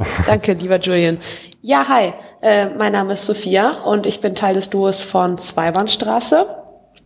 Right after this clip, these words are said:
Ähm, aktuell bin ich Referentin beim Bundesverband für Logistik und Verkehr. Und, ähm, ja, was machen Julian und ich mit unserem Podcast Zweibahnstraße? Unsere Vision, wir wollen Menschen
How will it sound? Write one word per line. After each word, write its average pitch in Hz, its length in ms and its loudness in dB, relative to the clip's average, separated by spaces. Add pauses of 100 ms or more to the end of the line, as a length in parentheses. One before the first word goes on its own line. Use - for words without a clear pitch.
(160)
Ähm, 208 260 2
aktuell 214 360 0
bin 208 140 0
ich 202 220 -4 (400)
Referentin 269 720 2
beim 220 220 -4
Bundesverband 220 580 -4
für 226 520 4
Logistik 226 400 0
und 220 120 -4
Verkehr. 247 480 2 (540)
Und, 202 260 -6
ähm, 202 200 0
ja, 220 200 2
was 202 140 0
machen 233 200 0
Julian 226 200 2
und 208 40 0
ich - 140 -2
mit 226 80 0
unserem 214 220 2
Podcast 220 360 -2
Zweibahnstraße? 240 560 2
Unsere 214 260 -4
Vision, 214 420 2
wir 226 240 2
wollen 202 320 2
Menschen 233 640 0